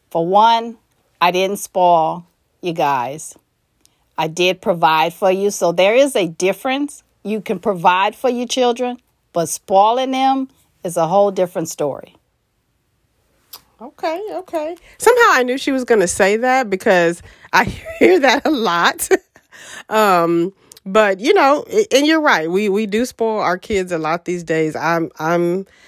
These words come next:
Speaker 2: I'm guilty of. Go ahead. She wants to say something.
Speaker 1: And don't forget, I did love you guys, and I still love you guys very much.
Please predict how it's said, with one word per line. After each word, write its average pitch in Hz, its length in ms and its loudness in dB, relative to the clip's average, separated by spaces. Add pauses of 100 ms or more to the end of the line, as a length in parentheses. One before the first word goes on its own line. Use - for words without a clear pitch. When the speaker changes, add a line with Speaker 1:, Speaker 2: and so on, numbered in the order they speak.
(120)
Speaker 2:
I'm 185 120 2
guilty 196 320 2
of. 165 140 2
Go 208 140 4
ahead. 269 180 0
She 214 100 0
wants 185 200 2
to 262 80 -2
say 208 180 0
something. 165 380 -8
Speaker 1:
And 208 200 -10
don't 214 240 -4
forget, 196 520 -8 (160)
I 185 160 -2
did 185 300 -6
love 175 200 -4
you 170 100 -12
guys, 160 440 -6
and 156 120 -10
I 151 80 -8
still 196 320 -6
love 160 220 -8
you 156 100 -12
guys 156 340 -6
very 165 280 -8
much. 151 360 -12